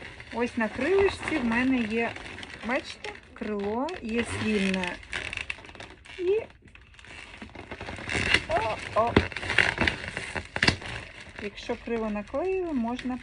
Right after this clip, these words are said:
переклеїти. Ось, тримається. З іншої сторони робимо все те саме. Зняли.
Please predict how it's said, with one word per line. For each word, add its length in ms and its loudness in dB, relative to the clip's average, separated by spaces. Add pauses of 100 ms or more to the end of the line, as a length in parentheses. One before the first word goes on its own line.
(120)
переклеїти. 1300 -2 (200)
Ось, 400 -6 (440)
тримається. 880 -2
З 100 0
іншої 360 -2
сторони 560 0
робимо 380 2 (140)
все 200 0
те 180 -2 (160)
саме. 340 -6 (4000)
Зняли. 760 -2